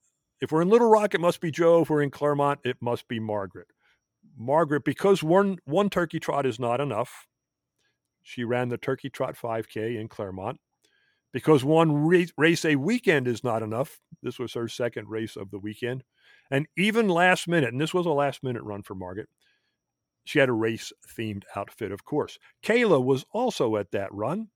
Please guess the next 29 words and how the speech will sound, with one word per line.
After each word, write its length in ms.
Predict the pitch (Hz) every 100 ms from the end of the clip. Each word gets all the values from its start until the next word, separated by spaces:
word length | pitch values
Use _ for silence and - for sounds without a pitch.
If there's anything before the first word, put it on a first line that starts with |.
| _ _ _ _ _ _ _ _ -
Kayla 360 | 160 160 151
said 320 | - 151 143 -
it 160 | 135 123
was 320 | 127 127 -
chilly 320 | - 208 208
for 140 | -
Florida, 420 | 135 139 139 147 156
and 140 | 185
it 100 | 185
was 340 | 160 175 139
on 180 | 143 147
the, 80 | 147 _ _ _ - - - -
I 60 | 143
don't 60 |
know 80 | 196
what 120 | 202
it 20 | 180
was 120 | 165
like 180 | 151 131
in 60 |
Central 300 | - 139 127
Florida. 360 | - 113 107 110
On 160 | 110 104
Sunday 600 | - - 180 175 147 131
on 180 | 120
the 80 | 110
West 260 | 110 127 -
Coast 280 | 104 98 -
here, 200 | 104